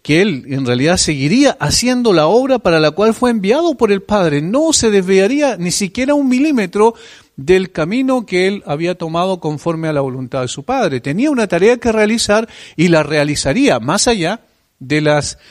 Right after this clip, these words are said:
circunstancias que se le presentaran y más allá de los peligros que había. El Señor Jesucristo sabía que tenía que morir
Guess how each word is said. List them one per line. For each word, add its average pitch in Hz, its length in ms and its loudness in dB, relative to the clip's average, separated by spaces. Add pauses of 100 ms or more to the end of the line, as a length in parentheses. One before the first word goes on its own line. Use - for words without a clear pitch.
(160)
circunstancias 151 920 0
que 135 180 -4
se - 120 -6
le 127 100 0
presentaran 135 640 -2
y 147 60 -2
más 147 240 -2
allá 143 200 0
de 156 80 2
los 143 120 -4
peligros 127 540 -4
que - 100 -14
había. 110 220 -12 (580)
El 175 120 2
Señor 220 280 -2
Jesucristo 240 460 -4
sabía 247 340 0
que 208 140 -4
tenía 226 300 -2
que 214 120 -2
morir 220 380 -2